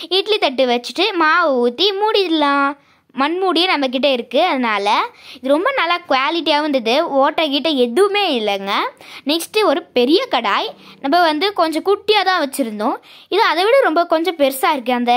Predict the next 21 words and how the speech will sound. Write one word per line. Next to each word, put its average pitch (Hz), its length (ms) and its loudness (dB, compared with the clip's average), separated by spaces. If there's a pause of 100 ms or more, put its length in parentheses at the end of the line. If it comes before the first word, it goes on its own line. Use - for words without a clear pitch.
ரெ-, 247 160 -2 (320)
நான் 247 240 2
ஒண்ணு 240 280 0
வாங்கியிருக்கேன், 277 680 0 (280)
அதுக்கு 262 400 -4
இது 240 120 -4 (140)
ஏத்த 294 240 -2
அளவு 269 260 0
இருக்கும். 233 400 0
அது 254 200 -2
என்ன 285 200 2
அதுன்னு 254 240 0 (320)
இன்னும் 415 260 -4
கொஞ்ச 392 360 0
நேரத்துல 320 420 -2
தெரிஞ்சிடும். 254 500 0 (1200)
இதுவும் 370 400 0
ஒரு 320 120 2 (100)
நல்ல 302 200 0 (120)
கடாய் 247 340 0 (100)
தான். 247 220 0